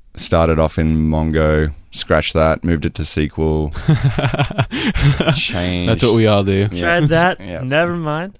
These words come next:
Speaker 1: And then, yeah, so yeah, like, I moved it over to, I had, I was trying to find, like, a decent O R M in, in Node,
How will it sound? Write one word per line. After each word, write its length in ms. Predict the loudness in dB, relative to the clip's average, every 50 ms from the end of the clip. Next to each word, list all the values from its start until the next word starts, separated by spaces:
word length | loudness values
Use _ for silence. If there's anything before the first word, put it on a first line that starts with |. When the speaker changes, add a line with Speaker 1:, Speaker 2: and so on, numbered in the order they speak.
| -8 -4
Speaker 1:
And 200 | 0 2 4 4
then, 160 | 4 4 2
yeah, 100 | 2 0
so 120 | 2 2
yeah, 220 | 2 4 4 4 4
like, 240 | 4 2 2 2
I 60 | 2 2
moved 240 | 2 2 2 0 2
it 60 | 2
over 200 | 2 2 2 0
to, 300 | -2 0 0 0 2 2
I 80 | 4 2
had, 160 | 2 0 0 -2
I 20 | -2
was 100 | -2 0
trying 180 | 0 0 0
to 60 | 0 2
find, 200 | 2 0 2 0
like, 120 | 0 -2
a 40 | -4
decent 340 | -2 0 -2 -2 0 0 0
O 80 | 2
R 220 | 2 2 2 4 2
M 180 | 2 2 2
in, 300 | 2 2 0 0 -2 -4 -6 -14 -18 -20 -20 -20 -10 -6
in 180 | -2 -2 0 2
Node, 380 | 2 2 2 2 2 0 -2